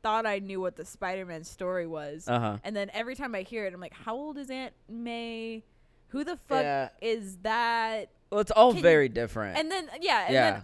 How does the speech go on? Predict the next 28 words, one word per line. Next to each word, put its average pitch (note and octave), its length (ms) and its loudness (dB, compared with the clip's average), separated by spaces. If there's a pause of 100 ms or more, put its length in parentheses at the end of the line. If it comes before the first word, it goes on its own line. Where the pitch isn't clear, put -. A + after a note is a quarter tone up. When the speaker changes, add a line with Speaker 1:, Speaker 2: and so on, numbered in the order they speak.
(120)
Speaker 1:
then A#3 80 -8
the G3+ 100 -2
Spider-Man C#4+ 680 -4
trope B3 360 -4
that G3 160 -4
I E3 160 -2
have G#3 140 -8
found D#3+ 500 -4
is, A#2 220 -2
Speaker 2:
Mm-hmm. G#2 80 -6
Speaker 1:
like, F3+ 280 -4 (380)
Spider-Man G3+ 540 -2
trusts - 340 -4
someone, F3+ 640 -8 (300)
the - 80 -16
person G3 400 -2
ends G3+ 180 -4
up G3 140 -4
being F#3+ 240 -4
a E3 40 -10
dick. - 500 -16
Like, C4+ 340 0 (320)
Speaker 2:
Yeah. F#3+ 320 4
Speaker 1:
Homecoming C4+ 560 0
was F#3 180 -6
that. E3+ 540 -4
Speaker 2:
<laughs> - 40 -20
Yep. C3+ 320 2